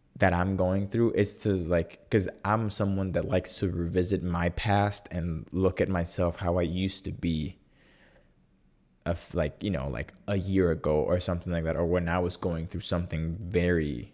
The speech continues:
traumatic, but I won't share it to the world, you know, 'cause, like, it's something very intimate and personal to me. Maybe I could talk about it and, like, leave a lot of stuff out, but,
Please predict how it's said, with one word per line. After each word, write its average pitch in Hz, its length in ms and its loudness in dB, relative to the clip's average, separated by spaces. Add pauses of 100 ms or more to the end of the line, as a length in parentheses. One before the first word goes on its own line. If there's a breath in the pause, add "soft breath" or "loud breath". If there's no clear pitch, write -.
(120)
traumatic, 90 680 -2 (320 loud breath)
but 98 160 6
I 113 100 8
won't 95 260 0
share 101 380 4
it 80 340 0 (680)
to 95 160 0
the 80 120 -2
world, 78 540 0 (380)
you 85 100 -6
know, 80 160 -4
'cause, - 220 -4
like, 95 160 -4
it's 90 100 -4
something 87 380 0
very 85 280 4
intimate 87 440 -4
and 71 120 -8
personal 80 400 -2
to - 140 -12
me. 65 220 -10 (580 loud breath)
Maybe 104 360 6
I 95 40 4
could 90 220 -4
talk 101 260 2
about 87 300 0
it 85 80 2
and, 82 180 -2
like, 78 300 -6
leave 92 340 2
a 78 100 -2
lot 87 220 2
of 85 140 0
stuff - 260 -2
out, 85 380 0
but, - 320 -2